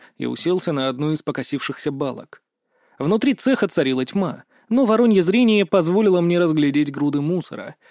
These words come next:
каких-то обломков и старых станков, покрытых слоем пыли и ржавчины.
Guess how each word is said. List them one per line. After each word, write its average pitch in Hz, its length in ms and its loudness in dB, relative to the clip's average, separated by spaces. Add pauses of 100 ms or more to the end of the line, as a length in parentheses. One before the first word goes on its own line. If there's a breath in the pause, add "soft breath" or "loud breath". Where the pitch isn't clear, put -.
(140 soft breath)
каких-то 208 440 0
обломков 156 520 0
и 131 80 -2
старых 143 320 -4
станков, - 560 -4 (180 soft breath)
покрытых 139 400 -2
слоем 120 340 -4
пыли 135 320 0
и 123 60 -4
ржавчины. 135 640 -8